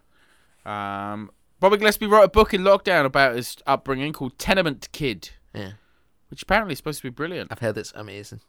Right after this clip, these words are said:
Speaker 2: I would love
Speaker 1: Yeah.
Speaker 2: to read it. I might read it.
Speaker 1: Um, his family all lived in one room, sharing a bathroom with other families.
Speaker 2: Mm-hmm.
Speaker 1: Um, later moving to a room and kitchen in the same tenement, uh, with the then family of four sharing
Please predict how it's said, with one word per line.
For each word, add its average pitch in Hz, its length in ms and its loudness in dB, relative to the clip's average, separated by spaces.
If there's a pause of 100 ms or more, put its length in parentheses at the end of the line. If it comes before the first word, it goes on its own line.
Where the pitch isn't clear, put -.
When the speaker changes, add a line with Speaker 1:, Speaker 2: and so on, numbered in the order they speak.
(440)
Speaker 2:
I 104 100 -10
would 101 120 -10
love 107 120 -8
Speaker 1:
Yeah. 139 120 -2
Speaker 2:
to 117 80 0
read 90 100 -6
it. - 160 -14
I 113 40 -14
might 104 140 -12
read 104 160 -14
it. - 100 -18 (540)
Speaker 1:
Um, 123 600 0
his 131 220 -10
family 170 440 2
all 147 160 -2
lived 143 220 -4
in 127 180 -4
one 143 300 -2
room, 123 460 -4
sharing 123 400 -4
a 113 40 -6
bathroom 117 760 -2
with 107 360 -8 (140)
other 120 220 -2
families. 107 840 -6
Speaker 2:
Mm-hmm. 98 500 -14
Speaker 1:
Um, 98 280 -10
later 117 280 -2
moving 107 400 -6
to 107 200 -8
a 101 40 -4
room 110 240 -8
and 104 140 -10
kitchen 101 480 -12
in 95 120 -12
the 90 100 -12
same 135 240 -8
tenement, 101 580 -12 (460)
uh, 95 440 -8
with 95 200 -16
the 95 80 -14
then 104 260 -8
family 95 380 -12
of 90 80 -16
four 95 400 -10
sharing 95 680 -12